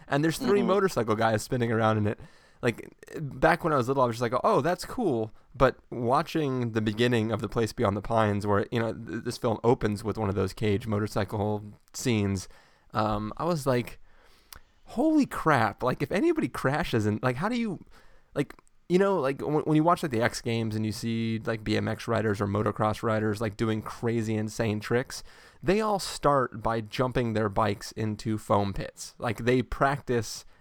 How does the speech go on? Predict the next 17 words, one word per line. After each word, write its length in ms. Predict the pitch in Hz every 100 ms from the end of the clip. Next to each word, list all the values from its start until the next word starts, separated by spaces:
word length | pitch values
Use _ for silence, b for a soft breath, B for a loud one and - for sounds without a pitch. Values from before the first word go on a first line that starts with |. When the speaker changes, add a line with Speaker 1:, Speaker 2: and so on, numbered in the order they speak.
| b
Speaker 1:
in 140 | 127
a 80 | 123
way 180 | 110 117
Speaker 2:
Yeah. 120 | 120
Speaker 1:
that 120 | 110
allows 420 | 110 107 110 110 107
them 300 | 110 107 104
to 240 | - 110
know 320 | 104 107 107
whether 280 | 104 104 101
or 40 | 98
not 180 | 101
they 80 | -
can 160 | 104 107
land 220 | 95 95
the 40 | 95
trick 360 | - 98 -